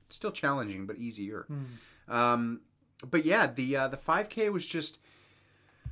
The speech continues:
Speaker 1: basically you're, you're going through and you're kinda going up and back, and you go through the, you go through the, the race festival quite a bit,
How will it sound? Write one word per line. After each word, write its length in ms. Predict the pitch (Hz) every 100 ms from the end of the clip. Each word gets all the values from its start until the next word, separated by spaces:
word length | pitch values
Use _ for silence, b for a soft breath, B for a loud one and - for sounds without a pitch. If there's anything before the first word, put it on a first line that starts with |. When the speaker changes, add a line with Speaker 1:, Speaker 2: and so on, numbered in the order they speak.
| B B B -
Speaker 1:
basically 420 | 170 175 190 175
you're, 160 | 151 135
you're 220 | 139 127
going 300 | 127 135 143
through 340 | 135 135 135
and 220 | 131 117 113
you're 100 | 113
kinda 260 | 131 127
going 340 | 117 117 113 -
up 160 | 117 110
and 120 | 101
back, 360 | 113 117 110 -
and 440 | 107 101 98 101 101
you 200 | 101 110
go 140 | 117
through 200 | 113 117
the, 80 | 104
you 420 | 98 95 98 101
go 100 | 107
through 280 | 107 101 92
the, 120 | -
the 180 | 92 87
race 320 | 92 101 95
festival 520 | - 101 - 98 92 -
quite 280 | - 98 92
a 40 |
bit, 360 | 85 92 90